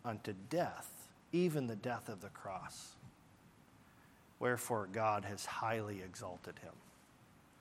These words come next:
and given him a name which is above every name, that at the name of Jesus every knee should bow and every tongue confess that Jesus Christ is Lord,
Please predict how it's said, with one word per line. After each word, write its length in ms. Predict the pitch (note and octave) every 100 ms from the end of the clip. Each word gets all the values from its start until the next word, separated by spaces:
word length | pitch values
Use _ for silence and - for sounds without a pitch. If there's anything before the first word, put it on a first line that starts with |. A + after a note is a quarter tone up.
| - - -
and 140 | A2
given 260 | G#2+ B2+ A#2
him 200 | A#2+ B2+
a 40 |
name 300 | G#2+ G#2 G2+
which 220 | G#2 G#2
is 100 | A2+
above 320 | G#2+ G2 G#2 A2
every 320 | A#2 B2+ B2+
name, 460 | A#2+ G#2+ F#2 F#2 - - - - - - -
that 120 | G2+
at 140 | G2+
the 80 | A2
name 320 | G#2 A#2 A#2+
of 160 | A2+ G#2
Jesus 560 | - A#2 G#2+ G2+ - -
every 400 | C3 C#3 B2+ D3
knee 240 | C3 B2+ B2+
should 300 | - B2+ G#2+
bow 260 | A#2 A#2
and 120 | A#2 G2+
every 360 | B2 B2+ C3 A#2+
tongue 260 | C3 A#2+
confess 560 | A2 A2 - A2+ G2+ -
that 160 | -
Jesus 480 | A2 A#2+ A#2+ A#2+ G2+
Christ 420 | - A#2 G2+ -
is 220 | G#2 F#2+ G#2
Lord, 380 | F#2+ F2+ E2+